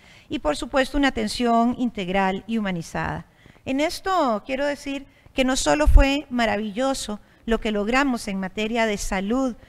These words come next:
para esta población, sino que por primera vez hicimos las camillas para mujeres con discapacidad física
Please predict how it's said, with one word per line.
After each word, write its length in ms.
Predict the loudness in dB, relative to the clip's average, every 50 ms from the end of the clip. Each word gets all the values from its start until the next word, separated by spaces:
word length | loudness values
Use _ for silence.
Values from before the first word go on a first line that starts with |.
| -20 -20 -2 4
para 320 | 6 6 6 4 2 -2
esta 280 | -2 -4 -4 -6 -8 -6
población, 680 | -4 -4 -4 -4 -4 -6 -6 -6 -6 -4 -4 -4 -6 -10 -14 _ _ 0
sino 300 | 4 4 6 6 4 2
que 100 | 2 4
por 180 | 6 6 6 6
primera 380 | 2 0 2 4 4 4 4
vez 300 | 6 4 4 4 2 -2
hicimos 540 | -4 -6 -4 -4 -4 -2 -4 -4 -6 -4 -2
las 180 | -2 -2 -2 -2
camillas 580 | -4 -4 -2 -2 -2 -4 -4 -6 -8 -10 -12 -18 -20 -20 -2 2
para 200 | 4 4 4 4
mujeres 420 | 2 0 0 2 2 2 2 0
con 140 | -2 -2 -2
discapacidad 720 | -2 -4 -6 -6 -6 -2 -2 -2 -2 -2 0 2 2 2 2
física 640 | 0 -2 -2 -2 -2 -4 -6 -6 -4 -4 -4